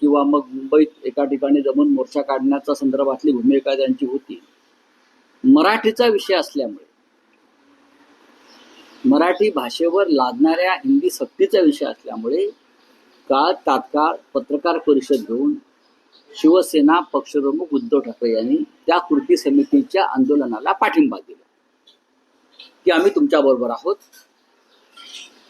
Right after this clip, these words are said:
तुमच्या लढ्याला आमचा पाठिंबा आहे, तुमच्या आंदोलनामध्ये आम्ही सहभागी होऊ सात तारखेला. हा विषय इथे संपला. मी तिथे उपस्थित होतो. त्याच वेळेला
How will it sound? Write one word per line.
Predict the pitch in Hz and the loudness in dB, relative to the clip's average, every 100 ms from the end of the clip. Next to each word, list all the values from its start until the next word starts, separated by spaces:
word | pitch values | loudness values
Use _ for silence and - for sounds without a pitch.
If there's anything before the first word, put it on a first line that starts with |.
| _ | _
तुमच्या | 160 147 185 | 2 2 4
लढ्याला | 170 135 147 170 | 2 2 0 0
आमचा | 139 131 185 | 0 0 -4
पाठिंबा | - 160 139 - 196 156 | -4 -2 0 2 2 2
आहे, | 113 127 156 _ _ _ _ _ _ _ _ _ _ 165 | -2 -4 -20 _ _ _ _ _ _ _ _ _ _ 2
तुमच्या | 156 151 202 | 4 4 4
आंदोलनामध्ये | 170 165 160 156 156 156 196 | 2 2 2 2 0 -2 -2
आम्ही | 175 180 | -2 -4
सहभागी | - 202 185 156 120 113 | 0 2 4 2 -4 -12
होऊ | _ _ _ _ _ | _ _ _ _ _
सात | - 180 165 | -8 -4 -4
तारखेला. | - 123 - 80 78 _ _ _ _ _ _ _ _ _ _ _ - - - | -4 -8 -8 -20 -20 _ _ _ _ _ _ _ _ _ _ _ -20 -10 0
हा | 202 | 4
विषय | 180 - | 4 2
इथे | 170 - 151 | 0 2 0
संपला. | - 131 156 185 | 0 -6 -4 -2
मी | 156 143 | 4 4
तिथे | 143 127 | 2 -2
उपस्थित | 135 127 151 143 - 170 | -4 -4 -6 -2 0 0
होतो. | 110 - 90 - _ _ _ - - - _ _ _ _ _ _ - - _ _ _ - | -2 -12 -14 -18 _ _ _ -20 -20 -20 _ _ _ _ _ _ -20 -20 _ _ _ -4
त्याच | 180 226 226 | -2 0 0
वेळेला | 175 147 131 127 156 | 0 0 0 -2 -4